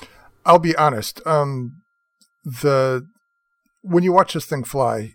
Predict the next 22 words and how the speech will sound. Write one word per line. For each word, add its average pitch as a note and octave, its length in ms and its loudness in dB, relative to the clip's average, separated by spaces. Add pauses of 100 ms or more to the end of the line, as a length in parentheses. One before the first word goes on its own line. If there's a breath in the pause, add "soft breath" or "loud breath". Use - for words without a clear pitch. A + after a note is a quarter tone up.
you're C#3 160 -6
just B2+ 300 -10
kind D#3+ 140 0
of A#2+ 80 0
mesmerized A2 680 -2
by A#2 160 0 (340)
the A#2 300 -4 (360)
things D3 300 0
that A#2 100 -2
it's G#2+ 180 -8
doing. F#2 440 -8 (680 soft breath)
And A2+ 380 -4 (560)
I, - 380 -2
I - 20 4
haven't C#3 320 2
really B2 220 -2
noticed A2+ 420 -4
that - 200 -10
the G2+ 260 -6 (440)
fixed - 320 -4
landing A2 260 -4
gear G#2+ 380 -8